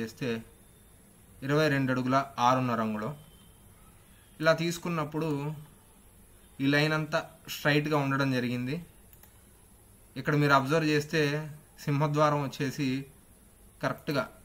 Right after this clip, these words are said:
సెంటర్కి ఇటు సేమ్ కూడా రావడం జరిగింది. ఇక్కడ రిమైనింగ్ ద్వారాలు కానీ ఆర్చిలు కానీ మీరు అబ్జర్వ్ చేస్తే ఇక్కడ ఏమైపోయింది, ఒకవైపు వన్ ఫీట్ టూ అండ్ హాఫ్ ఇంచెస్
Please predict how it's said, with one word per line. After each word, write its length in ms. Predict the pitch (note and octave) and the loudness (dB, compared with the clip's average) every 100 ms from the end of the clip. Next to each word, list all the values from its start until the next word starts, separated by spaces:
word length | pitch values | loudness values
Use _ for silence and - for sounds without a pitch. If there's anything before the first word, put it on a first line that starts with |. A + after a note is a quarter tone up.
| - - - - | -20 -20 -20 -10
సెంటర్కి 440 | - C#3 C#3+ D3 C#3 - | -4 -2 -2 -2 -4 -4
ఇటు 140 | C3 C3+ C#3 - - - - - - - | -4 -4 -6 -14 -20 -20 -20 -20 -20 -4
సేమ్ 220 | D3+ D3+ D#3 | 2 2 4
కూడా 180 | D3 C3+ B2+ B2+ G#2+ B2 | 2 4 2 0 -4 2
రావడం 280 | B2 B2+ B2 A2+ | 4 2 0 -2
జరిగింది. 360 | A2+ A2+ B2 E3+ - - - - | -2 -4 -4 -8 -16 -20 -20 -12
ఇక్కడ 160 | - F3+ E3 - C3 | -4 -2 -2 -4 0
రిమైనింగ్ 480 | D3 F3 G3 F#3+ F3+ - C3 | 2 4 2 -2 -4 -8 -2
ద్వారాలు 380 | C3+ C#3 D#3+ D#3+ D3 | 4 6 8 6 6
కానీ 200 | D3 D3+ C#3+ B2 | 4 4 4 2
ఆర్చిలు 300 | C#3 D3+ C#3 | 2 0 0
కానీ 120 | C#3 C#3 | 0 0
మీరు 100 | A#2+ A2 | 0 0
అబ్జర్వ్ 300 | A#2 D#3 C#3 | 0 0 0
చేస్తే 300 | B2 - C#3+ A#2+ B2+ - - - - - B2+ | -4 -4 -4 -2 -4 -8 -20 -20 -20 -14 -6
ఇక్కడ 180 | D#3+ D3+ | 2 2
ఏమైపోయింది, 600 | D#3 D#3 D3 C#3+ C#3+ C#3+ C3 C#3+ D3 - - - - - B2+ | 4 0 -2 -2 0 -2 -2 -4 -8 -16 -20 -20 -18 -6 -4
ఒకవైపు 380 | D3+ D3+ D3+ D#3 D3 C3+ - A#2 | 2 2 2 0 -2 -4 -10 -2
వన్ 160 | B2+ C#3+ D#3+ | 0 2 0
ఫీట్ 260 | D3+ D3 A#2 - - - - - - - - | -2 -2 -10 -14 -20 -20 -20 -20 -20 -8 0
టూ 100 | D3 | 2
అండ్ 120 | D3 D3 | 4 2
హాఫ్ 140 | C#3 C#3 | 2 -2
ఇంచెస్ 240 | C#3+ | -2